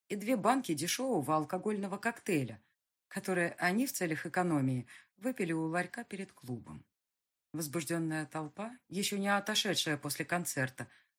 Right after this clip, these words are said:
пульсировала и лизала стены хи-клуба, постепенно выплескиваясь в холодную ночь. Вокруг подруг негромко переговаривались группки восторженных фанаток.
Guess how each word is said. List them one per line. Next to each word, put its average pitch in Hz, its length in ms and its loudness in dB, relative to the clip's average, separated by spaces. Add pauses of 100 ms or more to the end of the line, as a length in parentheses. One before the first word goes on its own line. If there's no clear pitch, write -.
пульсировала 185 580 2
и - 220 -2
лизала 175 380 -2
стены 208 460 0 (140)
хи-клуба, 113 640 -8 (460)
постепенно 247 480 6
выплескиваясь 160 680 0
в - 60 -10
холодную 170 540 -4
ночь. - 380 -14 (580)
Вокруг 220 360 4
подруг 247 360 2
негромко 196 460 0
переговаривались 175 800 2
группки 202 320 -4
восторженных 180 640 -2
фанаток. 185 440 -4